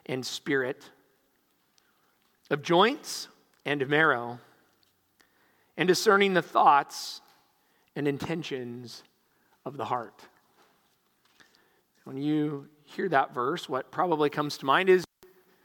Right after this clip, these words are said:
bibliology. Uh, it's a verse about the doctrine of Scripture, the doctrine of the Bible. Certainly this verse teaches us about God's Word. But as you know, the writer of Hebrews is not primarily concerned right now,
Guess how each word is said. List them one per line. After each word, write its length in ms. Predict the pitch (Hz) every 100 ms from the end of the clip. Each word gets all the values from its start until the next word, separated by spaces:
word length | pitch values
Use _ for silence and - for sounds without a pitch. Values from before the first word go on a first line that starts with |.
| _ -
bibliology. 960 | 220 240 240 277 294 220 147 139 107 - - - _ - - - -
Uh, 60 | 135
it's 140 | 151
a 80 | 185
verse 360 | 170 208 220 -
about 680 | 175 139 160 175 196 - - -
the 120 | 180
doctrine 840 | 143 - 165 175 175 - 180 180 -
of 400 | 156 156 156 143
Scripture, 720 | - - - 233 196 - 160
the 100 | 131
doctrine 460 | 139 147 - 175 156
of 440 | 135 143 139 135 -
the 80 | 147
Bible. 520 | 143 160 180 147 104 - _ _ _ _ _ _ -
Certainly 360 | 180 156 160
this 260 | 156 156 - - -
verse 260 | 180 170 -
teaches 380 | - 220 185 160
us 380 | 151 170 - -
about 320 | 143 151 160
God's 300 | 160 151 139
Word. 320 | 127 139 214 - _ _ _ _ _ _ _ - - -
But 120 | 302
as 140 | 220
you 60 | 240
know, 160 | 214
the 60 | 160
writer 220 | 196 233
of 100 | 180
Hebrews 360 | 196 190 175 156
is 140 | 147
not 240 | 170 196 -
primarily 560 | 190 170 190 202 190
concerned 580 | 180 165 143 196 185 156
right 240 | 160 170
now, 560 | 170 254 180 135 165